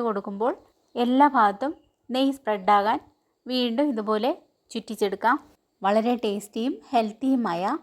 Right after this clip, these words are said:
ഈ പഴം നിറച്ചത് നിങ്ങൾ ഇതുപോലെ ഒന്ന് ഉണ്ടാക്കി നോക്കൂ. അതുപോലെ ഫീഡ്ബാക്ക് അറിയിക്കാനും മറക്കരുതേ. വൈകുന്നേരം സ്കൂൾ വിട്ട് വരുന്ന കുട്ടികൾക്ക് ചായയോടൊപ്പം കൊടുക്കാൻ പറ്റിയ നല്ലൊരു സ്നാക്സാണിത്. അതുപോലെ തന്നെ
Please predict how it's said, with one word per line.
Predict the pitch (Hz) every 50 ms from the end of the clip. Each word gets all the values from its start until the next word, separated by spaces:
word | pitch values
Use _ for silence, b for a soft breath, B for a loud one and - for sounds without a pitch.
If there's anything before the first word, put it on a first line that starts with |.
| _ _ _ _ _ _ _ - 240
ഈ | 254 269 269 254
പഴം | 220 214 208 220 226 226
നിറച്ചത് | 214 185 175 - 190 190 220 277 403 - _ _ _ _ _ _ _ - 247
നിങ്ങൾ | 240 247 262 262
ഇതുപോലെ | 240 214 220 214 240 247 233 247
ഒന്ന് | 226 208 208 202 190
ഉണ്ടാക്കി | 185 190 202 202 - 214 202
നോക്കൂ. | 196 196 196 - - 277 339 381 - _ _ _ _ _ _ - -
അതുപോലെ | 202 196 196 - 214 220 226 277 339 339
ഫീഡ്ബാക്ക് | - 214 208 202 185 196 214 214 - 226 214
അറിയിക്കാനും | 202 202 202 202 208 220 220 220 277 330 302
മറക്കരുതേ. | 214 185 - - 180 170 170 170 202 269 330 - _ _ _ _ - 220
വൈകുന്നേരം | 220 226 233 233 254 240 240 247 240 262 262 254
സ്കൂൾ | - - 247 247 262 277 285 269
വിട്ട് | 240 226 240 233
വരുന്ന | 226 208 202 202 214 208
കുട്ടികൾക്ക് | - 196 175 - 196 196 196 196 - 262 339 - _ _ _ _ _ _ - -
ചായയോടൊപ്പം | 233 220 208 214 220 226 233 226 226 220 226 233 220 214
കൊടുക്കാൻ | 214 208 190 196 - 220 226 220 202
പറ്റിയ | 208 196 190 - 220 233 185 196 - _ _ -
നല്ലൊരു | 190 190 190 202 214 240 240 240 -
സ്നാക്സാണിത്. | - - 208 196 190 190 - - 208 190 190 196 190 202 233 294 311 - _ _ _ _ _ - 226
അതുപോലെ | 226 240 226 247 254 240 254 254 -
തന്നെ | 226 214 233